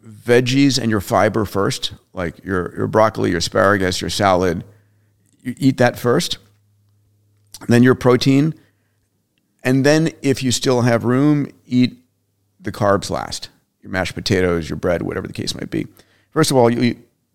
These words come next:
you'll eat less of it. Secondly, um, the fiber that you ate first slows your digestion down, allows you to get the nutrients out of it. Really small change.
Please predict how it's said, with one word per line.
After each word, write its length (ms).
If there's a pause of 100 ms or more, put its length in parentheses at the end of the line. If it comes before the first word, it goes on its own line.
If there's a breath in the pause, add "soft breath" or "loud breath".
(180)
you'll 160
eat 100
less 200
of 100
it. 220
Secondly, 760
um, 360
the 220
fiber 420
that 80
you 120
ate 180
first 380
slows 320
your 80
digestion 480
down, 340
allows 360
you 60
to 60
get 180
the 60
nutrients 460
out 140
of 80
it. 80 (340 soft breath)
Really 260
small 260
change. 380